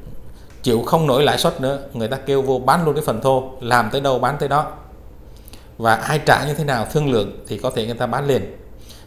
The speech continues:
Với những cái vị trí căn nhà rất đẹp. Đó, như trước mặt các bạn đây, cái lô, à, cái, cái khu này là khu quy hoạch đầy đủ từ trường học, à, đường xá, à, khu vực, à, gần cái khu công nghiệp. Đó, nhưng mà đất đai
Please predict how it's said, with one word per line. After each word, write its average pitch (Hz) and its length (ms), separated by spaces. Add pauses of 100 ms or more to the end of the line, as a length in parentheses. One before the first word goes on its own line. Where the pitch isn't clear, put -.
Với 147 120
những 117 140
cái 139 80
vị 107 160
trí 139 200
căn 135 220
nhà 110 160
rất 170 220
đẹp. 117 300 (2250)
Đó, 139 100
như 143 140
trước 151 220
mặt 127 140
các 135 140
bạn 120 140
đây, 135 260
cái 139 80
lô, 135 280 (180)
à, 120 140
cái, 139 220
cái 139 220
khu 147 220
này 127 140
là 110 160
khu 139 180
quy 139 140
hoạch 123 340
đầy 135 180
đủ 127 240 (140)
từ 113 220 (100)
trường 117 200
học, - 440 (340)
à, 131 80
đường 127 280
xá, 143 400 (380)
à, 107 120
khu 147 180
vực, 123 180 (140)
à, 101 300 (140)
gần 117 320
cái 139 140
khu 147 160
công 135 160
nghiệp. 117 380 (1200)
Đó, 127 320
nhưng 135 200
mà 113 80
đất 139 240
đai 135 200